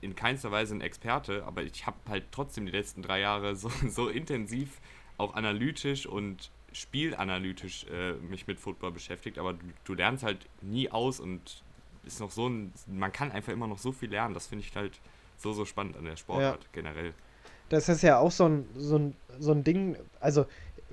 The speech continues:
Speaker 2: den, es gibt ja auch immer wieder den Vorwurf, grad wenn wir in die Playoffs gehen, was ich auch ein Stück weit menschlich nachvollziehen kann, „Oh, jetzt fangen sie wieder beim Urschleim an und erklären das Spiel neu.“ Aber tatsächlich zeigen's auch die Zahlen jedes Jahr,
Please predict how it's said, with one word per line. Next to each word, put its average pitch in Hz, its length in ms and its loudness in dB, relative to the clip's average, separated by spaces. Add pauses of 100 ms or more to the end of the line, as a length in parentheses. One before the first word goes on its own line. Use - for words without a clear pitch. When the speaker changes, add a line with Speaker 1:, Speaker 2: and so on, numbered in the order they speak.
(220)
Speaker 2:
den, 139 180 2
es 147 140 2
gibt 170 160 6
ja 160 100 12
auch 147 120 8
immer 175 260 8
wieder 160 160 10
den 143 160 8
Vorwurf, 185 640 6
grad 143 240 6
wenn 147 120 4
wir 151 100 10
in 147 60 6
die 147 60 6
Playoffs 170 540 10
gehen, 185 300 6 (160)
was 135 220 6
ich - 140 -2
auch - 240 0
ein 156 80 -2
Stück 175 340 6
weit 139 300 6
menschlich 160 520 4
nachvollziehen 196 600 4
kann, 208 280 2 (720)
„Oh, 147 100 12
jetzt 156 200 12
fangen 170 180 10
sie 160 140 10
wieder 160 180 12
beim 147 180 10
Urschleim 151 560 10
an 120 180 2
und 127 120 2
erklären 147 400 8
das 143 80 8
Spiel 165 320 6
neu.“ 123 280 6 (840)
Aber 143 220 10
tatsächlich 170 580 8
zeigen's 170 300 10
auch 147 120 8
die 139 140 -2
Zahlen 196 400 4
jedes 127 260 4
Jahr, 165 240 6